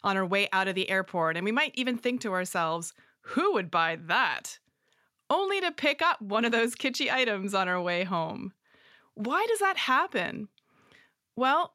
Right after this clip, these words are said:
we associate objects with memories, and when we've had a good time and we've learned more about the meaning behind those objects, why the local artisans use those colors or materials,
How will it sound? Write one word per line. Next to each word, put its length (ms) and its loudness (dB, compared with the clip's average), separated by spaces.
we 200 2
associate 680 0
objects 480 2
with 140 -4
memories, 680 -4
and 140 2
when 160 2
we've 140 2
had 260 2
a 60 -2
good 180 -2
time 560 0
and 80 2
we've 160 0
learned 340 0
more 280 2
about 180 0
the 80 -2
meaning 400 -2
behind 460 0
those 180 -2
objects, 640 0
why 380 4
the 100 0
local 360 -2
artisans 560 0
use 280 0
those 200 0
colors 560 -2
or 100 0
materials, 840 -2